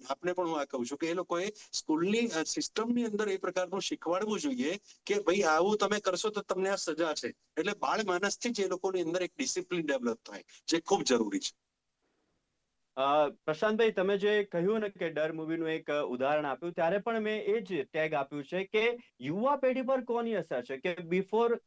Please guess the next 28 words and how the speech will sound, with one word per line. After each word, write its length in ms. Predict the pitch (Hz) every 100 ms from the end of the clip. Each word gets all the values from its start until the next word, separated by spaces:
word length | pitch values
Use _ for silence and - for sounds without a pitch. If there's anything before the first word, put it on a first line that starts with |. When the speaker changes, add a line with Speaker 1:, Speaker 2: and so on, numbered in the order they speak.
| -
Speaker 2:
કે 60 |
after? 460 | 202 160 156 - 110
કેમ 200 | - 190
કે 220 | 226 254
જે 280 | 185 220 233
વીડિયો 320 | 139 151 214 240
સામે 320 | 190 165 156
આવ્યા 260 | 127 117
હતા, 300 | 104 123 160 - _ _ _
અ, 220 | 120 143
before 320 | 139 160 220 233
after 340 | 208 190 202
ના 280 | 196 190 180
જે 260 | 151 170
ગુજરાત 380 | 165 127 131 147
પોલીસ 260 | - 131 135
તરફથી 320 | 127 127 - 135
સામે 280 | 107 110
આવતા 260 | 117 101 143
હોય 180 | 156 120
છે 120 | 113
વીડિયો 340 | 101 98 117
સોશિયલ 380 | 160 113 - 147
મીડિયાની 320 | 123 107 104
અંદર, 240 | 104 123 151
Speaker 1:
હમ. 200 | 294 240 -
Speaker 2:
પણ 160 | 233 240
તેમાં 380 | 226 254 294